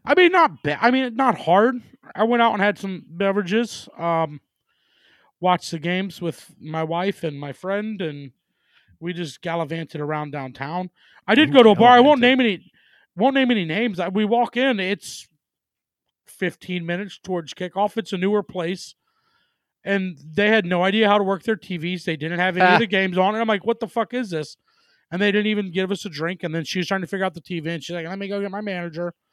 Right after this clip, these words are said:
Speaker 1: And we sat there for, like, ten minutes, and I'm like, "The game's gonna start." We just walked out. Like, how do you
Speaker 2: Oh,
Speaker 1: how
Speaker 2: yeah, I'd leave.
Speaker 1: how do you not know how to work your fucking T Vs on a Sunday in Cleveland?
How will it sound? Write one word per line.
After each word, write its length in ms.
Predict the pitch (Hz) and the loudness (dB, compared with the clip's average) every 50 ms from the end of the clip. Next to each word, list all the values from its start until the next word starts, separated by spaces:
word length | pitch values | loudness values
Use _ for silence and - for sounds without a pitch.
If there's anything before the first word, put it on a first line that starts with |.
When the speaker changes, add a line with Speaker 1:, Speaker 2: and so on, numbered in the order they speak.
| _ _ _ _ _ _ - | _ _ _ _ _ _ -6
Speaker 1:
And 60 | 160 | -4
we 60 | 185 | -2
sat 260 | 175 - 214 214 220 | 0 2 2 2 2
there 120 | - 277 247 | 0 -4 -6
for, 140 | - - 190 | -4 -4 -4
like, 160 | 185 175 - | -4 -4 -2
ten 180 | - 190 175 | -4 -4 -2
minutes, 240 | 165 208 240 214 151 | -2 -2 -2 -4 -4
and 60 | 165 | -6
I'm 60 | 160 151 | -8 -8
like, 100 | 127 - _ _ | -8 -12 _ _
"The 60 | 127 | -18
game's 280 | 135 143 151 170 180 160 | -14 -12 -10 -10 -8 -6
gonna 160 | 180 160 135 | -6 -6 -8
start." 260 | - - 139 123 123 | -8 -10 -10 -10 -10
We 80 | 135 151 | -10 -14
just 180 | 143 135 - | -14 -14 -12
walked 200 | - - 143 - | -12 -12 -10 -10
out. 160 | 208 214 208 151 | -10 -10 -8 -10
Like, 140 | 139 131 | -12 -12
how 120 | - 113 170 | -10 -10 -8
do 60 | 180 | -6
you 200 | 185 185 180 165 - _ _ _ _ _ _ - | -6 -6 -6 -8 -10 _ _ _ _ _ _ -2
Speaker 2:
Oh, 80 | 143 | 0
Speaker 1:
how 40 | 190 | 2
Speaker 2:
yeah, 240 | 180 147 156 170 117 - _ _ | 2 2 2 0 0 -4 _ _
I'd 200 | - - 147 160 | -10 -8 -6 -2
leave. 260 | 139 127 127 - - _ _ _ _ _ | -2 -2 -2 -4 -10 _ _ _ _ _
Speaker 1:
how 140 | - - 277 | 0 2 4
do 80 | 320 | 4
you 60 | 330 320 | 4 4
not 160 | 330 320 302 | 4 4 4
know 100 | 294 294 269 | 4 4 4
how 80 | 277 | 4
to 40 | 285 | 4
work 200 | 277 294 277 - | 4 2 -2 -2
your 100 | - 254 | -6 -6
fucking 300 | - - 269 247 - 202 | -4 -4 -4 -4 -4 -8
T 180 | - - 220 220 | -8 -6 -6 -4
Vs 280 | 190 220 226 220 175 - | -2 0 -2 -2 -2 -4
on 160 | - 190 175 | -6 -6 -6
a 60 | 151 | -6
Sunday 400 | - - 208 208 202 180 180 156 | -4 -2 -4 -2 0 0 -2 -2
in 80 | 139 135 | -4 -8
Cleveland? 420 | - - 156 160 165 131 101 - | -10 -10 -8 -8 -8 -8 -12 -16